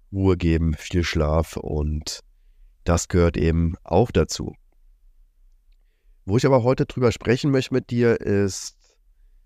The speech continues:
das Thema, was trennt dich wirklich von deinem Vorhaben? Was trennt dich wirklich von deinem Ziel? Wenn du mal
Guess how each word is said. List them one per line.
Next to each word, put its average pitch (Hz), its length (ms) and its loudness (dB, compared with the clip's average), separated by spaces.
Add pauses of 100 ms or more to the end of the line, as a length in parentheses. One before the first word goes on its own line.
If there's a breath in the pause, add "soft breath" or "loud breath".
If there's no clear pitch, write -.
(260)
das - 240 -6
Thema, 104 640 2 (520)
was 90 560 0 (380)
trennt 107 420 0
dich 113 240 -2 (240)
wirklich 98 640 0
von 90 300 0
deinem 85 340 0
Vorhaben? 98 920 0 (640)
Was 92 380 2
trennt 90 320 2
dich - 180 -4
wirklich 85 380 0
von 80 500 -2
deinem 78 440 -2
Ziel? - 360 -4 (1600)
Wenn 104 80 0
du 120 60 4
mal 127 280 4